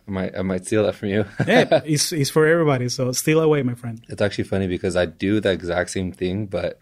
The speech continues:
Speaker 1: for productivity. So I have a notes tab on my phone,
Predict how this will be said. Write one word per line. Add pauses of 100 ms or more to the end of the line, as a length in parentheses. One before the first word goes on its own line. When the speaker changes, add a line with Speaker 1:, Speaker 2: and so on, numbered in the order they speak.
Speaker 1:
for (340)
productivity. (280)
So
I
have
a
notes
tab
on
my
phone,